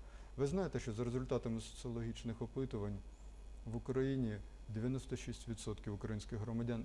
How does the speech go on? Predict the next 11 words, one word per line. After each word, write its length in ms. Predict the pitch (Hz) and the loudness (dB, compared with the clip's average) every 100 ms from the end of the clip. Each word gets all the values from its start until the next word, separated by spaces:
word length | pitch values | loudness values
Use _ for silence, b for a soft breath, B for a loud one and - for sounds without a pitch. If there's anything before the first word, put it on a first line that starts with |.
| - | -2
не 240 | 127 117 101 | 0 2 2
довіряють 680 | 95 92 101 107 117 120 110 | 0 0 2 4 4 2 -2
українській 540 | - 101 110 - 107 | -2 0 0 -2 -4
судовій 420 | - 110 101 - | -4 -4 -2 -4
системі. 480 | - - - - 127 - - - B B B B B - | -4 -8 -6 -6 -6 -8 -10 -12 B B B B B 4
Органам 440 | 165 190 185 175 | 8 10 8 8
державної 540 | 151 135 147 160 160 147 | 6 6 6 6 6 6
влади 400 | 131 156 165 156 | 8 8 8 6
в 100 | 120 | 4
Україні 540 | 117 135 131 131 120 | 4 8 8 8 6
довіряють 640 | 113 120 127 143 143 135 | 6 6 8 10 10 10